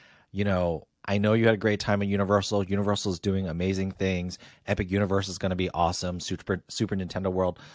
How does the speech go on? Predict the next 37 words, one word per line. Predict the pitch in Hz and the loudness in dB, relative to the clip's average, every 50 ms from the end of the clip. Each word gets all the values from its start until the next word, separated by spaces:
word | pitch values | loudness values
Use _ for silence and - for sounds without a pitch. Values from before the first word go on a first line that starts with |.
| - _ - | -20 _ -6
looks | 101 90 - - | -6 -6 -4 -4
awesome. | 98 92 85 - - 95 92 95 90 82 - - - - - _ _ | -4 -4 -4 -2 -4 -4 -4 -4 -6 -8 -12 -16 -20 -20 -20 _ _
But | - 113 110 | 2 2 2
it's | 110 - - | 2 0 0
like, | 117 110 107 104 98 - - _ _ _ - - _ _ _ - | 2 2 2 2 0 -4 -12 _ _ _ -20 -20 _ _ _ -4
no, | 117 117 120 135 139 139 139 143 143 135 - _ _ - | -2 4 8 8 10 10 10 8 6 4 0 _ _ -12
no | - 123 120 120 139 143 156 151 | -8 -4 2 4 6 6 6 6
theme | - - 143 131 120 | 4 0 -2 -4 0
park | - - 107 101 - | 4 4 4 4 4
company | - 107 104 - 95 98 92 90 87 82 - _ - | 2 0 0 0 -2 -4 -4 -4 -6 -8 -12 _ -4
can | - 117 104 92 | -2 -2 -2 0
do | 82 107 107 | 0 0 0
what | 98 101 85 | 0 0 -2
Disney | - 98 87 - 95 90 | -2 -4 -4 -4 -4 -6
does, | 80 - 82 80 80 80 - - - - - - - _ | -4 -4 -4 -4 -4 -6 -8 -14 -20 -20 -20 -20 -8 _
which | - 104 - 117 | -2 0 2 2
is | 110 101 - | 2 0 2
get | - - 127 131 131 | 6 8 8 10 10
us | 135 131 - | 8 6 4
genuinely | - - 147 139 147 156 151 143 143 139 | 4 4 4 4 4 4 2 2 2 0
excited. | 123 - - 147 156 156 135 - | 0 4 6 6 6 6 6 4
And | - 107 117 | 2 2 4
I'm, | 120 131 139 139 127 - - - | 4 4 4 2 -2 -6 -2 0
I'm | 113 113 113 | 0 2 6
not | 120 127 139 135 - | 6 6 6 6 4
being, | 135 135 135 127 | 2 2 2 2
like, | 123 120 113 - | 2 2 0 0
facetious | - - - 160 - 151 120 - | -4 -6 -4 -2 -2 -2 -2 0
here. | 110 101 101 98 95 - - - - - - | 0 2 2 2 0 -2 -6 -16 -20 -14 -2
I'm, | - - 120 127 | 0 2 4 6
like, | 127 127 120 - - | 6 4 4 2 -2
excited | 123 120 - - - - 127 127 151 151 147 135 | -4 -2 -2 -2 0 4 4 6 6 6 4 6
about | 123 131 123 120 | 6 6 6 6
these | 139 123 113 | 4 2 2
announcements | 120 113 127 151 170 - 147 123 - | 2 4 4 4 4 4 0 -2 0
they | - 117 110 | 0 0 2
made, | 104 101 98 98 95 | 2 2 2 0 -2